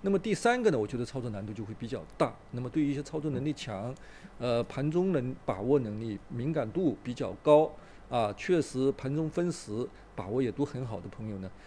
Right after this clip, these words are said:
甚至在一个品种刚刚做到一定的高位震荡的时候呢，发现新的品种，那么进行一些高低切换，在一些表现比较充分的品种，呃，出局之后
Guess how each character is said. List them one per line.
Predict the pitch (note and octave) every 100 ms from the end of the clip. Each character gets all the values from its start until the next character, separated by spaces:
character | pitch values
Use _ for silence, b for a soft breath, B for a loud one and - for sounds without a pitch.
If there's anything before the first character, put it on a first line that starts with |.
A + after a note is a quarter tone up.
| B B
甚 | - D#3+
至 | B2+
在 | B2 D3
一 | B2+ C3
个 | D3+
品 | - D3
种 | C#3+ B2+ G2+
刚 | D#3 E3+
刚 | F3+ F3+
做 | F#3+ D3+
到 | B2 G#2+ - B B
一 | C#3
定 | D#3
的 | C3+
高 | A2+ C#3
位 | D3
震 | - F3
荡 | C3+
的 | A2+
时 | -
候 | A2
呢， | G#2+ - B B
发 | - C#3
现 | D3
新 | - F#3 F#3+
的 |
品 | C#3+ - A2+
种， | G#2 G2+
那 | A2+
么 | A2+
进 | C3
行 | G#2+ A2+
一 |
些 | A#2+
高 | - B2+
低 | B2+
切 | A#2+ -
换， | C3+ D3+ A2+ - B B B
在 | -
一 | D#3+
些 | D3 E3 -
表 | C3 G2+
现 | - D#3+
比 | C3+
较 | D#3
充 | B2 - G3
分 | G#3
的 | D3+
品 | - C3
种， | A2+ F#2+ B B B - - - -
呃， | - C3 A#2+
出 | - F3+
局 | -
之 | A2+ D#3
后 | G#3